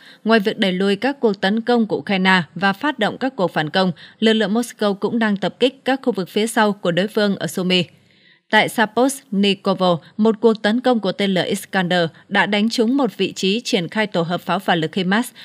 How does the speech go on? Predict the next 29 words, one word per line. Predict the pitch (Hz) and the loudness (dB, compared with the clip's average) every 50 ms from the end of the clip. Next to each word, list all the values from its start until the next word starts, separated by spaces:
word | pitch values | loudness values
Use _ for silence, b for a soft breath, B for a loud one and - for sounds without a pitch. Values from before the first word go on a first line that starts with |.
| B B - | B B 0
và | 214 214 214 | 2 4 4
một | 208 214 214 214 | 4 2 0 -2
kho | - 254 254 | -2 -2 0
đạn | 247 208 196 160 123 180 | 0 0 0 0 -2 -2
dược | - 196 180 160 | -2 -2 -2 -2
của | - 160 | -2 -6
Ukraine. | 151 - 202 190 185 185 185 175 165 - _ _ _ _ _ _ _ _ _ _ _ _ - | -6 -4 -2 0 2 4 4 2 2 0 _ _ _ _ _ _ _ _ _ _ _ _ -4
Ngoài | 185 180 190 185 170 | 0 2 2 2 2
ra, | - 196 185 175 b b b | 2 2 2 2 b b b
hạ | - 240 208 | -2 -2 0
tầng | 196 - 226 220 226 | 2 2 2 2 2
năng | 240 269 262 247 | 2 2 2 2
lượng | 240 220 180 85 101 | 2 2 0 -2 -4
và | 165 190 180 175 | -4 -4 -4 -2
các | - 226 262 262 - | -2 -2 -4 -2 -2
cơ | 214 202 | -2 -2
sở | 196 - 160 151 | 0 0 -2 -2
khác | - 214 233 269 262 - - | -2 -2 -2 -2 -2 -4 -4
trong | - 233 226 220 | -2 0 0 2
trung | 220 254 240 226 | 2 0 0 0
tâm | 208 - 220 214 202 | 0 0 0 0 0
khu | - 220 202 | 0 -2 -2
vực | 180 190 165 147 B B B B B - | 0 0 -2 -2 B B B B B 0
thường | - 233 233 220 | 2 2 2 2
xuyên | - - 269 262 254 208 | 2 2 2 2 4 2
bị | 202 - | 0 0
nhắm | 170 185 185 220 | 0 0 0 0
mục | 254 233 202 - | 0 0 0 0
tiêu. | 202 196 185 | 2 2 2